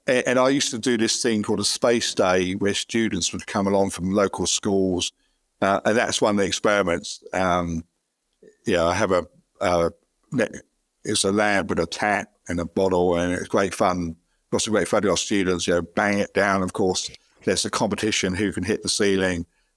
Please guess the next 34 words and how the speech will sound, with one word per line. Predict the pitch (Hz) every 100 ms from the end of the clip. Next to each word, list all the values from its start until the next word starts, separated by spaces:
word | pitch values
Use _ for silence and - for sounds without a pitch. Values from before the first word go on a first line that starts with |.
| _
Um, | 101 95 95 95
but | 95 120
that, | 123
that's, | 147 127 -
that, | 139 120 -
that | 135 -
is | 120 113
the | 113
physics | - 127 104 - -
of | - 101
the | 101
supernova | 98 - 110 107 113 104
explosion. | 95 107 92 87
So | 123 123 123 - - _
I, | 180 -
I |
was | 208 -
thinking | 302 -
to | 233
myself, | 180 - 240 196
I | 131 202
reckon | 196 - 135
there's | 123 -
lots | 123 - - 139
of | 123
other | - 180 180 104 - _ _ _ _ _ -
areas, | 139 160 147 117 113
things | - 185 196 -
in | - 143
the | 139
kitchen | 135 - - 170 - 78 92 104 - _ _ _
which | 143 - -
relate | 127 135 -
to | -